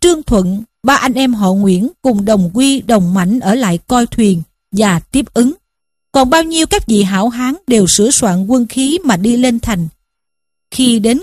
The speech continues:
cửa Bắc, còn cách độ nửa dặm đường, Tống Giang sai thả chim đeo nhạc bay lên. Đoạn thấy có một ngọn trúc buộc lụa trắng phất phơ dựng ở trước ngọn gió trên thành. Tống Giang lại sai quân sĩ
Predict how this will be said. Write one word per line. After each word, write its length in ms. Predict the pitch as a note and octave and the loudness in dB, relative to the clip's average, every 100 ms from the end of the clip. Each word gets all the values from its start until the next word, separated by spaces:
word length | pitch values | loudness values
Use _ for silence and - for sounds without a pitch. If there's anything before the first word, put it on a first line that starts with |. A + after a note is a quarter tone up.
| - | -2
cửa 180 | G3+ G3 | -2 0
Bắc, 200 | D4+ - _ _ _ - | -2 -4 _ _ _ 0
còn 180 | C4 | 0
cách 180 | C4 - | 0 -2
độ 260 | A#3 G#3 A3 | 0 2 2
nửa 220 | A#3+ A3+ F4+ | 2 2 2
dặm 240 | B3 G3 G#3+ | 0 0 0
đường, 260 | A3 F#3+ E3 _ _ _ - | 0 0 -4 _ _ _ -6
Tống 140 | D4+ E4 | -4 -2
Giang 260 | C#4+ A#3+ A3+ | -2 -2 -2
sai 340 | - D4+ C#4 | -2 0 -2
thả 280 | - F#3 G#3+ | -2 -4 -4
chim 360 | - C#4+ C4+ B3+ | -4 -2 0 0
đeo 160 | C4 | 0
nhạc 260 | A#3 G3+ - - | 0 -2 -4 -2
bay 200 | A#3+ A#3 | 0 2
lên. 280 | A#3+ A3+ G3+ _ _ _ _ _ _ _ _ _ _ _ _ _ _ | 2 0 -4 _ _ _ _ _ _ _ _ _ _ _ _ _ _
Đoạn 300 | B3 A3 A3 | 0 2 0
thấy 240 | C#4 D#4+ | -2 -2
có 140 | - G#4+ | 0 0
một 240 | D#4 A3+ | 0 -2
ngọn 220 | A#3 G3 G#3 | 0 0 0
trúc 200 | G#4 - | -2 2
buộc 220 | A#3+ A3+ | 0 0
lụa 200 | A3 G3 | 0 0
trắng 340 | G3 C#4+ C4+ G#4 _ | 0 -2 -2 -4 _
phất 220 | G#4 G#4+ - | -4 -4 -2
phơ 200 | D#4+ D4+ | 0 2
dựng 300 | G3+ F#3+ F#3+ | 2 -2 0
ở 120 | G#3+ | -4
trước 260 | - G4+ | -2 -2
ngọn 320 | A#3 F#3 F3+ G#3+ | -2 -2 -2 0
gió 200 | B3 F#4+ | 0 0
trên 280 | D4 B3+ | -2 -2
thành. 320 | B3 A3+ F3 E3 _ _ _ _ _ - | -2 -4 -4 -6 _ _ _ _ _ -4
Tống 140 | G4+ F#4 | -2 -2
Giang 220 | C#4+ A#3 | -2 -2
lại 180 | G#3+ E3+ | -2 -2
sai 240 | - D4+ | 0 0
quân 200 | C#4+ D4 | 0 0
sĩ 360 | B3+ A3 F3 | 0 0 0